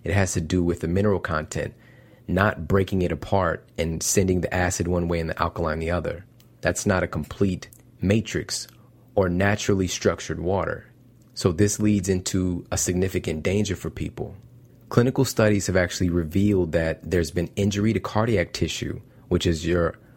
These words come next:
heart tissue, as a result of drinking ionized water. So if someone is already dealing with heart disease, this is something that you probably want to avoid, because creating it in this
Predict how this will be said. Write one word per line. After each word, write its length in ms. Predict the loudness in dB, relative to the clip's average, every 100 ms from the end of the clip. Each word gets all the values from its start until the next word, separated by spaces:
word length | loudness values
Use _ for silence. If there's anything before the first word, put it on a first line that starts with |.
| -6
heart 280 | 2 2 2
tissue, 520 | 2 2 0 -4 -4 -10 -4
as 160 | -2 0
a 40 |
result 380 | 0 2 0 0
of 120 | -2
drinking 580 | -2 0 0 0 -2 -2 -8 -20 -2
ionized 640 | 0 2 2 2 2 0 -2
water. 560 | -2 0 0 -2 -8 -16 -20 -20 -20 -20 -20 -4
So 160 | 0
if 80 | 2
someone 360 | 2 2 4 2
is 120 | 2
already 380 | 2 2 2 2
dealing 300 | 2 2 0
with 100 | 0
heart 260 | 0 0
disease, 560 | 0 -2 0 -2 -4 -6
this 220 | -4 -2
is 60 | 0
something 260 | 0 0
that 180 | 0 -2
you 60 | -6
probably 320 | -2 0 0
want 160 | 0 -2
to 60 |
avoid, 500 | -2 -2 -2 -4 -8 -16 -20 -20 -20 -8
because 320 | -6 2 2 2
creating 460 | 2 4 4 2
it 120 | 0
in 100 | 2
this 180 | 2 2